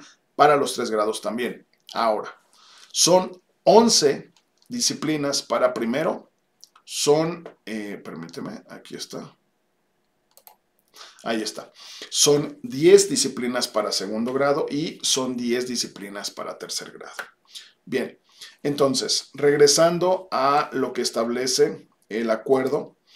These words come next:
en el inciso D. La alumna o el alumno podrá inscribirse al grado inmediato superior cuando al concluir el primero o segundo periodo de regularización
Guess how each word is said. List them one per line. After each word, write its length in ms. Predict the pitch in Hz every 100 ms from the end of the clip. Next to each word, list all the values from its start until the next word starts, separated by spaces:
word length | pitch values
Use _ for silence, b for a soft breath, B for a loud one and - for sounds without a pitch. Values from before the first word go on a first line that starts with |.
| B B B B _
en 480 | 131 135 143 - -
el 260 | 120 120 120
inciso 960 | 120 - 135 135 - 143 139 143 - - 120 120
D. 360 | 123 90 - _ _ -
La 160 | 131
alumna 500 | 139 175 185 185 202 120
o 120 | 123
el 80 | 123
alumno 360 | 131 143 127
podrá 220 | 113 120
inscribirse 480 | 139 - 135 135 120
al 100 | 107
grado 280 | 104 113 127
inmediato 440 | 127 113 113 113
superior 480 | 123 - 139 151 - B B B -
cuando 240 | 127 127
al 80 | 123
concluir 560 | 131 123 135 143 143 -
el 200 | 123 120
primero 540 | 123 131 131 113 -
o 160 | - 202
segundo 540 | 208 131 135 143 143
periodo 420 | - 120 120 123 110
de 100 | 104
regularización 800 | 98 101 101 107 117 113 175